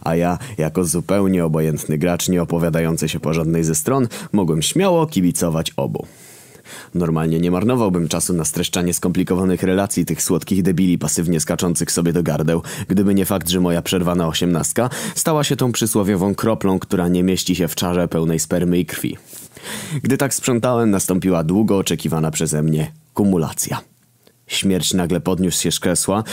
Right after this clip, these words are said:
z którego nie schodził od paru dobrych godzin i podszedł do swojej kosy opartej o ścianę. „Nawet nie próbuj”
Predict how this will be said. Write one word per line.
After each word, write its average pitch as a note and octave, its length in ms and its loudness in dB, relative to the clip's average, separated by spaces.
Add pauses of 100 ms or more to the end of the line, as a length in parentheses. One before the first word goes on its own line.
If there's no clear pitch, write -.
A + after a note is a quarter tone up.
(100)
z - 80 -8
którego F#2+ 320 2
nie F2+ 120 2
schodził F2+ 340 2
od E2 100 -2
paru F2 220 0
dobrych E2+ 320 0
godzin F#2+ 320 2
i F2 60 2
podszedł E2+ 380 -2
do D#2+ 100 0
swojej D#2 300 -2
kosy D#2+ 280 -2
opartej D#2 400 -2
o D#2 40 -2
ścianę. A1 380 -4 (1000)
„Nawet C#2+ 460 -2
nie E2 180 2
próbuj” - 580 -2